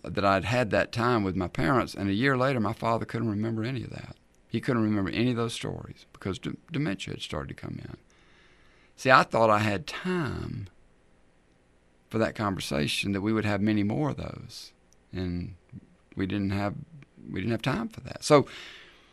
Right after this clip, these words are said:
you think about the things that you are thinking in your mind, "I got time to do that." And one of those is probably deepening your relationship with Jesus.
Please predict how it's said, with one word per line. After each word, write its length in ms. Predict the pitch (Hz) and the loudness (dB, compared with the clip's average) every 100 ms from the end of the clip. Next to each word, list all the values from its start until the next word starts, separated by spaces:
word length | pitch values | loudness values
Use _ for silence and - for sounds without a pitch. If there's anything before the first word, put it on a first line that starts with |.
| - - | -20 -2
you 200 | 175 247 | 4 4
think 280 | 220 202 - | 6 2 4
about 300 | 117 120 82 | 6 6 6
the 60 | 98 | 0
things 400 | 147 143 131 117 | 4 6 6 2
that 100 | 101 | 0
you 300 | 117 165 175 | 4 6 6
are 80 | |
thinking 360 | - 139 127 120 | 4 2 2 2
in 40 | |
your 140 | 120 120 | 4 4
mind, 280 | 113 110 85 | 4 2 2
"I 120 | 143 | 0
got 200 | 175 - | -2 -4
time 280 | 160 151 123 | -2 -2 -2
to 60 | |
do 160 | 104 110 | -4 -4
that." 300 | 98 120 151 - _ - - - - - - - _ _ _ _ _ _ - | -4 -6 -10 -14 _ -20 -20 -20 -20 -20 -20 -20 _ _ _ _ _ _ -4
And 160 | 135 | 4
one 160 | 143 226 | 6 6
of 80 | 214 | 8
those 240 | 156 180 | 8 8
is 140 | 196 - | 2 -6
probably 600 | - 147 202 156 139 143 | 0 4 6 4 4 4
deepening 420 | 135 139 131 135 | 4 4 2 2
your 120 | 139 | 2
relationship 640 | 135 139 147 139 139 151 | 4 2 2 0 0 0
with 120 | 131 143 | 0 -4
Jesus. 560 | - - - - - | -2 -4 -6 -16 -20